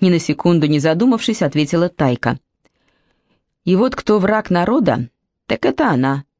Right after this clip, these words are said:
«Так блаженная или враг?» уточнила Полина. «А вместе что, не бывает?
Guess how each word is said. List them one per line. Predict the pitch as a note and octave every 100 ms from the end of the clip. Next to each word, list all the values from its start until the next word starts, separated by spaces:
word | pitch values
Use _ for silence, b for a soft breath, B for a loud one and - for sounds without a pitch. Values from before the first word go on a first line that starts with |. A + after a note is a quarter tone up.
| _ _ _ _ _ _
«Так | - C#3
блаженная | B2+ C#3 C#3+ C#3+ G#3 B3+ C#4 C#4+
или | B3+ C4
враг?» | D4 E3 C3+ - _
уточнила | D#3 D3 C#3 D#3 C3+
Полина. | C3+ D3+ C#3 A#2+ G#2+ _ _ _ _ _ -
«А | G3
вместе | G3+ A3 G#3 - D#3
что, | - D#3+
не | D#3
бывает? | D#3 F#3 A#3+ F#3+ C#3